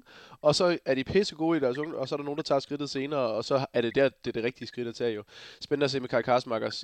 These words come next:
Øh, Andrea Bonacorsi var egentlig en, jeg lige ville springe over, men så kom der lige en nyhed ud om, at, at han kører, øh, han kører fabriks Yamaha i den her weekend, øh, inden han skal tilbage og køre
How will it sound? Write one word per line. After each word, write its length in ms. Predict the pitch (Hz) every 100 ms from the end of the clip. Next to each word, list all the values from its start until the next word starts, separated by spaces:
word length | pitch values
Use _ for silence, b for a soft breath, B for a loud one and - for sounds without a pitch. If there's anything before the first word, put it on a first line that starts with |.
| -
Øh, 340 | 120 120 117 117 117 120
Andrea 180 | 123 127
Bonacorsi 600 | 123 120 139 143 151 147 - b b 131 135 139
var 80 | 135
egentlig 280 | 139 139
en, 140 | 131 131
jeg 100 | 127
lige 180 | 139 147
ville 180 | 147 -
springe 240 | 151 135
over, 160 | 139 131
men 160 | 123
så 240 | - 151 123 - -
kom 180 | - 135
der 80 | 127
lige 220 | 135 139 120
en 60 |
nyhed 280 | 127 127 120 117
ud 60 | 113
om, 140 | 113 110 110
at, 120 | 113
at 240 | 107 110
han 180 | 117 117
kører, 300 | - 117 110 110 110
øh, 400 | 113 113 107 120
han 80 |
kører 160 | 120 127
fabriks 260 | 117 123 131
Yamaha 260 | 120 117
i 40 | 110
den 80 | 117
her 100 | 120
weekend, 300 | 123 120 117 - b b b -
øh, 100 | 123
inden 120 | 123 139
han 100 | 131
skal 140 | 127
tilbage 220 | - 127
og 60 | 131
køre 200 | 127